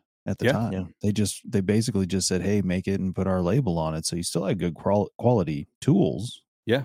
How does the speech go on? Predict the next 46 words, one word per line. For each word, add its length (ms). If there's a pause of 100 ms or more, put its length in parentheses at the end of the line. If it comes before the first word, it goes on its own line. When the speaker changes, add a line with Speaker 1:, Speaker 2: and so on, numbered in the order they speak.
Speaker 1:
They 80
were 60
just 160
under 180
one 260
roof. 420 (640)
Speaker 3:
Mm-hmm. 160
Speaker 2:
I 80
kicked 300
myself 360
for 80
getting 200
rid 120
of 80
that 160
radial 300
arm 160
saw. 300 (540)
It's 80
at 60
my 60
Speaker 1:
I 20
was 80
gonna 100
Speaker 2:
brother's 160
house. 220
Speaker 1:
ask, 260
I 40 (320)
was 100
gonna 180
ask 200
if 80
you 140
ever 160
got 180
rid 160
of 100
it, 80
if 140
you 80
Speaker 2:
Yeah. 260
Speaker 1:
could, 180 (420)
but 20
Speaker 2:
I, 260
I 40
got 100